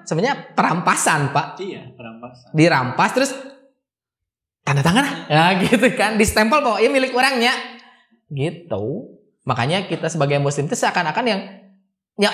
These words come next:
Speaker 1: carana ulah gitulah gitu kan. Cara perampasannya kan waktu itu Udin nggak dengerin, eh, Ustadz Haikal Hasan kan, itu sedihnya tuh. Jadi mereka tuh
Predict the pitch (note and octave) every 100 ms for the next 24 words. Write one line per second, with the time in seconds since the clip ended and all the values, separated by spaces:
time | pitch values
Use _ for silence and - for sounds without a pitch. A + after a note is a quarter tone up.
0 | - G3+ F#3+ G#3+ C4+ A3+ - A#3+ C#4 C4
1 | F3+ D3+ D#3 D3+ - - C#3 B2 D3 A2+
2 | A#2+ C3 - _ _ - F3 E3+ F#3 F#3
3 | F3+ F3+ G3+ G4+ G4+ - - _ _ _
4 | _ _ _ - - D3 F#3+ F3 F#3 D3+
5 | C3 C3 C3 C3 B2+ C3 B2+ C3 - A#2+
6 | A#2+ A#2+ B2 B2+ B2 A#2+ A2+ A2 D#3 G3+
7 | A3+ - _ _ _ - D3 - D#3+ C#3+
8 | C#3 C3 G#3 G#3 - _ _ C#3 D#3 G3
9 | F3 E3+ C3 - - G3 G3+ -